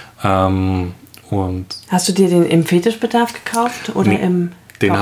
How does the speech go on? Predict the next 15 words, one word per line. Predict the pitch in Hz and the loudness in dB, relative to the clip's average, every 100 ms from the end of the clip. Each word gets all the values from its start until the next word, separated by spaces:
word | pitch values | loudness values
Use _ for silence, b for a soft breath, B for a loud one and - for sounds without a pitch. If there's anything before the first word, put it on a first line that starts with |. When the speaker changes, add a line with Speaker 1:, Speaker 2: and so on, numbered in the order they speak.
| 156 | -2
Speaker 2:
Taucherbedarf? | 165 - - - - | -4 -6 -10 -14 -4
Speaker 1:
den | 107 101 | 0 2
hab | 101 | 0
ich | |
im | 101 | -2
Taucherbedarf | - 117 127 120 110 113 - | 0 0 2 0 0 0 0
gekauft. | 120 113 110 - 113 110 - | -2 0 -2 -4 -2 -2 -4
Es | - | -6
gibt | - 127 127 | -4 0 0
nicht | 123 | 0
so | - | -2
viele | 101 117 117 107 | 0 0 2 2
Ganzanzüge | 107 123 - 117 - 123 113 110 | 0 0 0 -4 -2 -2 0 0
im | 101 | -2
Fetischbereich. | - 123 147 135 - 131 131 135 131 | 0 2 2 0 0 2 4 4 0